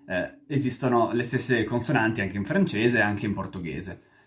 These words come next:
Però, eh, invece il repertorio vocalico dell'italiano e dello spagnolo sono molto simili,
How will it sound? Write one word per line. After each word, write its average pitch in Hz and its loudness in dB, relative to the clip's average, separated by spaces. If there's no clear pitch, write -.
Però, 185 6
eh, 113 -4
invece 139 0
il 151 6
repertorio 165 4
vocalico 131 2
dell'italiano 113 4
e 156 2
dello 120 2
spagnolo 147 4
sono 220 4
molto 160 6
simili, 98 -2